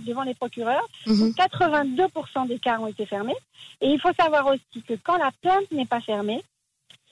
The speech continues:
Speaker 1: ça veut pas dire qu'il va y avoir procès.
Speaker 2: Ah oui.
Speaker 1: Puisque dans plus de quatre-vingt-cinq pour cent des cas devant le procureur, il n'y aura pas de procès,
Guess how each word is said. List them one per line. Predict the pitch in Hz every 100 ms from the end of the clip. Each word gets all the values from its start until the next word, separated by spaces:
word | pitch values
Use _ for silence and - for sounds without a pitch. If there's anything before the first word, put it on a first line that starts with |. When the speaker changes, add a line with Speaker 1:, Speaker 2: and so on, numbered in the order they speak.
| _ -
Speaker 1:
ça | 226
veut |
pas | 233 359
dire | 311 370
qu'il | 302
va | 262
y |
avoir | 226 226 _
procès. | 269 247 - 202 _ _ _ _ -
Speaker 2:
Ah | 202 226
oui. | 233 180 -
Speaker 1:
Puisque | 294 254 240 - 269
dans | 254 262 -
plus | 359 302
de | 269 - -
quatre-vingt-cinq | 381 - - 339 302 302 - 302 294
pour | 277 -
cent | 269
des | 262 240
cas | - 262 247 -
devant | 220 240 240
le |
procureur, | 214 247 226 _ 254 233 269 -
il | 339
n'y | 247 240
aura | 233
pas | 233 320
de |
procès, | - - 277 - 330